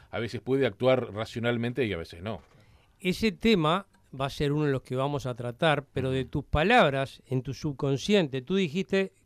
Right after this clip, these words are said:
Speaker 2: "Podemos llegar a ser racionales o no". Eh, la experiencia comparada actual dice que lo mejor no es ser cien por ciento racional en esos casos.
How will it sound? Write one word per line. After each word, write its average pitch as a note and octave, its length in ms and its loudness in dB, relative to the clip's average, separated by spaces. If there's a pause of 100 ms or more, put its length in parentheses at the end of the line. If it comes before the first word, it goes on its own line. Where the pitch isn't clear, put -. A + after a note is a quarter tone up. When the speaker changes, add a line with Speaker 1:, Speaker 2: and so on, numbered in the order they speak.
(100)
Speaker 2:
"Podemos F3 440 2
llegar E3 400 4
a C#3 80 -2
ser F3 220 0
racionales D3 800 0
o A#2 60 -6
no". A2 220 -8 (920)
Eh, A#2 260 -8
la B2+ 120 -2
experiencia F#3 680 6
comparada D#3 500 8
actual C3 560 2 (100)
dice C3+ 560 0
que C3+ 160 0
lo C3 160 4
mejor F#3 440 6
no E3 200 8
es F#3 120 6
ser F3 280 4
cien F3+ 300 4
por E3 160 4
ciento E3+ 320 2
racional C3+ 480 2
en C#3 140 2
esos B2+ 200 -6
casos. - 340 -12